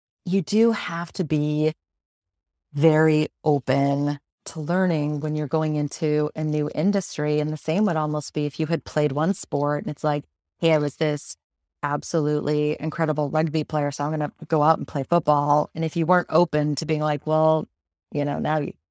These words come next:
you kinda have to tackle. I know you didn't before, or you hold the ball differently, you pass the ball differently." And I think if you, if you weren't open,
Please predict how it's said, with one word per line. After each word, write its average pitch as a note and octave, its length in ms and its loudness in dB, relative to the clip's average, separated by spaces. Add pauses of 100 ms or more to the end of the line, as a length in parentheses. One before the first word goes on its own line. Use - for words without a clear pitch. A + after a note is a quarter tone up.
you C#3 300 -8
kinda C#3 200 -6
have B2+ 180 -6
to - 80 -20
tackle. F3+ 600 -2
I D3+ 80 -2
know D3 120 -4
you C#3+ 100 -4
didn't E3 220 -2
before, F3 500 0
or - 80 -2
you B2 100 -4
hold E3+ 200 -2
the F#3 60 0
ball F3+ 160 2
differently, E3 580 -4 (360)
you - 60 -14
pass - 260 -4
the E3 120 -4
ball D#3+ 160 0
differently." D3 680 0 (640)
And E3 100 2
I D3+ 100 -2
think E3 300 -2
if - 180 -4
you, D3+ 460 2 (920)
if F#3 220 -6
you E3 160 0
weren't E3 600 -2 (1000)
open, D3+ 680 2